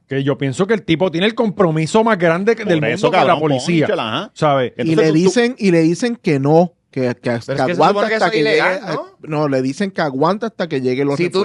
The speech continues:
Speaker 3: refuerzos.
Speaker 4: estás en uniforme o en horario, tú no puedes hacer,
Speaker 2: Sí,
Speaker 4: tú no
Speaker 2: a
Speaker 4: puedes,
Speaker 2: menos que los
Speaker 4: sí.
Speaker 2: guardias son
Speaker 1: Sí, los
Speaker 2: guardias
Speaker 1: policías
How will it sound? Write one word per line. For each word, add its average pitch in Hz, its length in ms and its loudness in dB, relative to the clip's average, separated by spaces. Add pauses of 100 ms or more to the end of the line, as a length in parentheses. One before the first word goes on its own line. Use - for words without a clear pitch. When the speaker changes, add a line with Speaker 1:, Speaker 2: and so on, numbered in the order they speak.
Speaker 3:
refuerzos. 247 180 -4
Speaker 4:
estás 254 120 -2
en 240 60 -4
uniforme 214 600 -2
o 175 120 0
en 165 120 -4
horario, 160 500 -2
tú 127 100 -6
no 165 100 -4
puedes 190 240 0
hacer, 135 300 -2 (180)
Speaker 2:
Sí, 110 60 -12
Speaker 4:
tú 139 60 -4
no 190 80 -2
Speaker 2:
a - 20 -4
Speaker 4:
puedes, 175 200 0
Speaker 2:
menos 165 80 -2
que 180 60 0
los 185 80 2
Speaker 4:
sí. 220 40 2
Speaker 2:
guardias 180 220 0
son 196 60 -2
Speaker 1:
Sí, 175 60 2
los 180 80 4
Speaker 2:
guardias 185 200 2
Speaker 1:
policías 175 120 -2